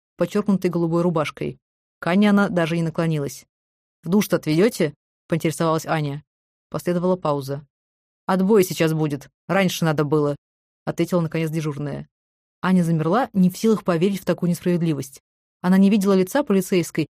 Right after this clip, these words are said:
но даже по интонации поняла, с каким удовольствием та ей отказала. Не дожидаясь Аниного ответа, дежурная захлопнула окошко. Ане хотелось броситься и замолотить в дверь руками.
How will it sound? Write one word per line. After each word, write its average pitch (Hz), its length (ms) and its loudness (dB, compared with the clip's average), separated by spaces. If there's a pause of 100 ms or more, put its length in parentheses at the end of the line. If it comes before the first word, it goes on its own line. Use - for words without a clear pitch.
(140)
но 196 80 2
даже 208 220 2
по 214 160 2
интонации 214 440 2
поняла, 170 480 0
с - 40 -20
каким 208 320 -2
удовольствием 196 680 0
та 175 100 0
ей 180 140 2
отказала. 175 520 -2 (540)
Не 175 120 4
дожидаясь 175 440 0
Аниного 160 320 2
ответа, 254 480 0
дежурная 180 500 2
захлопнула 165 500 -2
окошко. - 480 -8 (680)
Ане 220 240 4
хотелось 190 320 0
броситься 196 480 0 (180)
и - 100 0
замолотить 208 480 4
в 208 60 2
дверь 180 220 2
руками. 160 500 -2